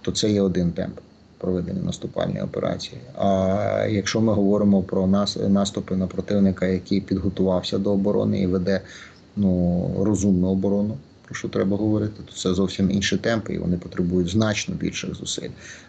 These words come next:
А з урахуванням того, що ми діємо не по класичній схемі наступальних операцій, ми не маємо триразової переваги в живій силі, ми не маємо переваги у повітрі.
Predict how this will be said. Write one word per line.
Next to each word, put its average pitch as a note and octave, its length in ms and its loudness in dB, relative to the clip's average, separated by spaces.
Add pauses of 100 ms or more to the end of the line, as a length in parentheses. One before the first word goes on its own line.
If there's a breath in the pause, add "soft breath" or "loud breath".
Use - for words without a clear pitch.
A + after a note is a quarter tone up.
А G2 460 2
з F#2+ 60 -4
урахуванням G2+ 560 2
того, G2+ 200 0
що G2+ 160 -2
ми G2 140 4
діємо F#2+ 400 4
не G2+ 160 4
по C3 160 -4
класичній - 540 -4
схемі - 320 -4
наступальних - 640 -4
операцій, - 460 -6
ми G2 160 0
не A#2 280 4
маємо F#2 560 -4 (420 loud breath)
триразової F#2+ 760 0
переваги G2 680 -2 (100)
в G2 40 -12
живій F#2+ 340 0
силі, F#2 440 -4
ми G#2 100 0
не A2 240 4
маємо F#2+ 560 2
переваги F#2+ 540 0
у F#2+ 60 -4
повітрі. F#2+ 540 0